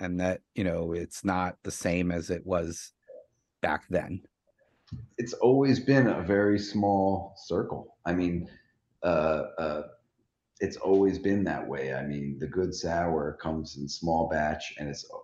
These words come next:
Speaker 2: and, and, and it, and it's, it's, it's historically always been something that's very difficult to get. So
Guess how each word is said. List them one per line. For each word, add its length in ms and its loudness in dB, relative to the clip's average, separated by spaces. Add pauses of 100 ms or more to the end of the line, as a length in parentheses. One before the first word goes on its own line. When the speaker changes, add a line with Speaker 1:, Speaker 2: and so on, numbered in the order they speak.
Speaker 2:
and, 300 -8
and, 180 -6 (100)
and 160 -8
it, 200 -10
and 120 -12
it's, 520 -12 (360)
it's, 380 -6 (220)
it's 400 -8 (100)
historically 840 2
always 360 4
been 500 2
something 440 -2
that's 180 0
very 380 2
difficult 520 -6
to 60 -20
get. 320 0
So 320 -6